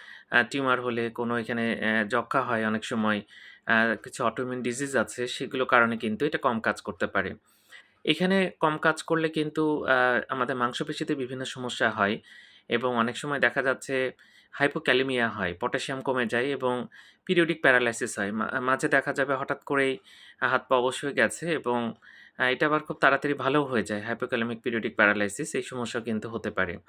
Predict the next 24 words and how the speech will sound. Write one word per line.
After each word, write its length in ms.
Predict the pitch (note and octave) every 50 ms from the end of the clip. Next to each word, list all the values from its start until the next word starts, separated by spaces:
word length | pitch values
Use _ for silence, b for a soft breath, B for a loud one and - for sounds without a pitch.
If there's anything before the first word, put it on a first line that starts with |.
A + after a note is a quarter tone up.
| B B B B B B B B B B B -
যাক, 140 | E3+ F3+ -
হঠাৎ 280 | - E3 - E3+ - -
করে, 160 | - E3+ E3+
করে 220 | E3 - F3 F3
যদি 240 | E3 D#3+ D#3 D3+ D#3
আপনার, 420 | C#3+ - - - C#3 C3 C3 B2+ - - B B B B B B B
অ্যা, 160 | - B2 A#2+
দুর্বল 340 | A#2 C3+ C#3+ C#3 D3 C#3+ C3+
লাগে 260 | B2+ A#2+ A#2 A#2 B2
এবং 260 | B2 A2 A#2+ A#2+ B2
দেখা 200 | A#2 A2+ A2 B2+
যাচ্ছে 240 | A#2 A#2+ A#2 - B2+
এটা 140 | A#2 A#2+ A#2
একদিনের 320 | A2+ A2 A2+ B2 B2 B2
মধ্যে 200 | B2 B2 A#2 B2+
আবার 140 | B2 B2 A#2+
ভালো 260 | A2 A#2 B2+ C#3 D3
হয়ে 120 | D3 D#3 C#3
যাচ্ছে, 500 | - A2 G#2 G2+ - - - A#2 D3 A3 B B B B B B B B
আপনি 200 | - B2 - C3+
ডাক্তার 340 | B2 A#2+ A#2 - - D3 C#3
দেখাবেন, 400 | C3+ B2 - B2+ A2+ A#2 D3+ F3+
অসুখটা 640 | - B2+ B2 - C#3+ - - - C3+ B2+ B2 A#2 -
নি-, 220 | B2 B2 A2 -